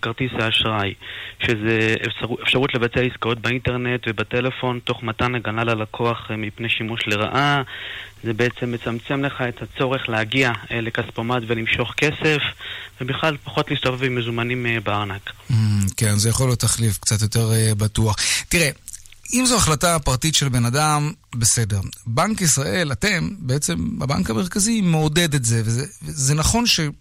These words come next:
Speaker 2: קל יותר לנהל את החשבון שלך, ואתה מונע מעצמך מינוס ללא שליטה, אבל מצד שני, אני רוצה לשאול אותך שאלת מקרו, ה-, הצרכנות הזאת, האשראי הזה,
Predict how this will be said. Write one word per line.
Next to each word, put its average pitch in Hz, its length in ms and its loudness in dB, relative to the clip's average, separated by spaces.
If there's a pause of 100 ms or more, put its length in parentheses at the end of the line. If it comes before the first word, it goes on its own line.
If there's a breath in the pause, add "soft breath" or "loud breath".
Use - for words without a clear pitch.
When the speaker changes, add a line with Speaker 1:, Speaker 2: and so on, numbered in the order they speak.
(380)
Speaker 2:
קל 147 180 4
יותר 135 340 0
לנהל 120 320 2
את 127 80 0
החשבון 113 400 2
שלך, 117 260 0 (120)
ואתה 110 220 0
מונע 107 340 2
מעצמך 113 460 0 (520 loud breath)
מינוס 143 420 4
ללא 147 200 2
שליטה, 139 400 2
אבל 135 140 2
מצד 208 300 2
שני, 220 420 2 (500 loud breath)
אני 143 60 -2
רוצה 123 120 0
לשאול 247 180 0
אותך 226 160 0
שאלת 190 380 0
מקרו, 160 540 2
ה-, 123 40 0 (460)
הצרכנות 139 640 0
הזאת, 120 280 0
האשראי 143 600 2
הזה, 135 340 2